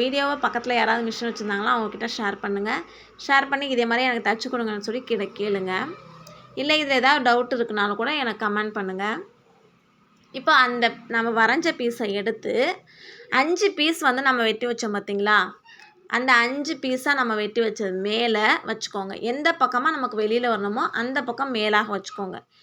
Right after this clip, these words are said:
இப்போ அழகா நீட்டா இருக்கிற துணி எனக்கு வெளியில வரணும் அப்படின்னா அதுக்கு மேலாக வச்சுக்கிட்டு, காடா துணியோட எட்ஜ், காடா துணியோட அந்த எண்டுல முடிஞ்சிச்சு பார்த்தீங்களா, அந்த வரைஞ்ச பார்த்தீங்களா, வரைஞ்ச ஆரம்பிச்ச இடத்துல டபுள் ஸ்டிச் போட்டுக்கலாம்.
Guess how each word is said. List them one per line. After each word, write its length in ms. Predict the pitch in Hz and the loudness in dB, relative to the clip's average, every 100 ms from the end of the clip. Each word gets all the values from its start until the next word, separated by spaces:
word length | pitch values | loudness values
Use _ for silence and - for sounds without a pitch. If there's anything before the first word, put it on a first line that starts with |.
| _ _ | _ _
இப்போ 140 | 254 240 | 2 4
அழகா 260 | 240 254 285 | 6 4 2
நீட்டா 260 | 262 247 262 240 | 2 2 2 2
இருக்கிற 240 | 226 214 214 | 0 -4 -4
துணி 160 | 262 | -6
எனக்கு 200 | 240 226 208 | -6 -4 -2
வெளியில 280 | 214 220 208 | 0 0 0
வரணும் 240 | 196 196 | 0 -2
அப்படின்னா 280 | 190 202 269 320 - | -4 -2 0 2 0
அதுக்கு 240 | 262 262 233 | -2 -4 0
மேலாக 420 | 220 220 214 233 220 | 2 2 0 0 -4
வச்சுக்கிட்டு, 460 | - 185 180 202 220 349 403 _ _ - - - - - | -6 -8 -6 -2 -2 -2 -8 _ _ -20 -20 -20 -20 0
காடா 300 | 254 269 285 294 | 6 6 6 2
துணியோட 380 | 262 233 220 226 302 247 | 0 2 2 4 4 4
எட்ஜ், 240 | 220 214 226 - - - _ _ _ _ _ - | 4 2 2 0 -2 -20 _ _ _ _ _ 0
காடா 240 | 220 233 262 | 4 4 2
துணியோட 420 | 262 233 220 220 294 339 - - | 0 -2 0 0 0 0 -2 -4
அந்த 240 | 208 202 202 196 196 190 233 | -2 0 0 0 -2 -2 0
எண்டுல 300 | 247 262 247 | 2 2 2
முடிஞ்சிச்சு 360 | 220 226 226 - | 0 -2 -4 -6
பார்த்தீங்களா, 360 | 220 202 208 208 | -6 -4 -2 -2
அந்த 120 | 202 202 | 0 2
வரைஞ்ச 260 | 202 247 247 | 2 2 -2
பார்த்தீங்களா, 340 | 220 202 208 196 | -2 -4 -2 0
வரைஞ்ச 260 | 202 233 247 214 | 0 0 0 2
ஆரம்பிச்ச 420 | 214 220 220 214 190 | 2 0 -2 -4 -4
இடத்துல 300 | 196 202 202 320 403 - - - 226 | -6 -2 0 0 -2 -12 -20 -6 0
டபுள் 220 | 240 262 | 4 2
ஸ்டிச் 260 | 262 254 - | 0 -6 -4
போட்டுக்கலாம். 580 | 226 214 196 185 208 311 | -2 -2 0 2 4 2